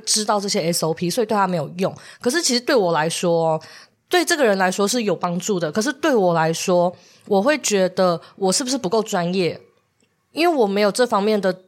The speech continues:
资讯或知识，那如果我太，呃，我就会觉得我很像是没有执照的人。那如果没有执照的人，我轻易的随便的帮别人做诊断的话，这样会不会对这个人其实是不好的？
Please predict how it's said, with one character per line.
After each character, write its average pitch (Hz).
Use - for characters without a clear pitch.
资 202
讯 214
或 214
知 185
识， 196
那 285
如 220
果 208
我 170
太， 226
呃， 175
我 -
就 381
会 427
觉 254
得 226
我 233
很 -
像 320
是 330
没 277
有 185
执 165
照 185
的 160
人。 143
那 320
如 330
果 285
没 254
有 233
执 202
照 226
的 196
人， 175
我 175
轻 247
易 269
的 196
随 185
便 208
的 190
帮 180
别 170
人 160
做 185
诊 151
断 196
的 151
话， 185
这 196
样 208
会 214
不 185
会 185
对 185
这 196
个 165
人 147
其 160
实 156
是 208
不 190
好 -
的？ -